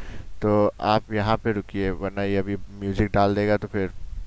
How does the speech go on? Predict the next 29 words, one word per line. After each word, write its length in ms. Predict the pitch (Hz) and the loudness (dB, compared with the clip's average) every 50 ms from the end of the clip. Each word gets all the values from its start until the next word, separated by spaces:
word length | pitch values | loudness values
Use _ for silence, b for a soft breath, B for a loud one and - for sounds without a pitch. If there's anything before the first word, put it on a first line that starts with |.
| - B B B B B B B B B B B - - | -10 B B B B B B B B B B B -4 2
देख 200 | - 113 117 113 | 4 6 10 12
सकते 280 | - 127 117 - - 123 | 12 10 10 8 6 8
हैं 60 | 117 | 8
आप, 80 | 117 113 | 8 10
वन 140 | 113 120 | 8 6
ज़ीरो 300 | 120 117 120 120 117 117 | 6 8 8 8 10 8
फ़ोर 280 | 113 - - 123 123 120 | 8 6 4 4 6 6
और 100 | 123 120 | 6 6
नाइंटी, 420 | 120 117 110 107 - - 104 90 - b b b b b - | 4 2 0 0 0 -2 -2 -2 -2 b b b b b 4
तो 80 | 113 110 | 6 6
वो 160 | 104 101 104 | 6 6 6
आपको 260 | - 110 - - 120 | 4 2 2 0 0
वन 240 | 113 113 123 131 131 | 4 6 6 6 6
एटी 280 | 131 127 120 - 123 123 | 4 2 2 0 0 0
मिल 240 | 120 120 117 113 | 0 0 0 2
जाएगा, 380 | 110 113 110 107 107 107 110 110 | 4 4 4 4 4 4 4 4
और 200 | - 90 101 104 - | 4 4 2 2 0
इसका 220 | 107 - - 123 | 0 0 2 2
ट्वेंटी 380 | 113 - 113 104 101 - 120 117 | 4 4 4 2 2 2 2 4
एटी 220 | 113 107 117 113 | 4 4 2 0
टीआई 400 | 110 - 113 104 101 98 95 98 | 0 0 0 2 2 4 4 2
है, 300 | 101 98 95 90 95 95 B B B B B B B B - | 2 0 0 0 0 -2 B B B B B B B B 0
तो 80 | - 107 | 2 4
आपको 340 | - 107 110 - - - 123 | 6 6 6 6 6 4 4
यानी 200 | 120 117 117 117 | 6 6 4 4
मतलब 260 | 117 120 117 120 113 | 4 4 6 6 6
हंड्रेड 420 | 98 110 113 117 117 123 127 123 | 4 4 0 2 4 4 4 4
पकड़ 280 | - - 120 - 120 110 | 4 2 2 2 2 2
लीजिए, 380 | 110 107 101 98 98 101 98 | 4 2 2 2 0 0 -2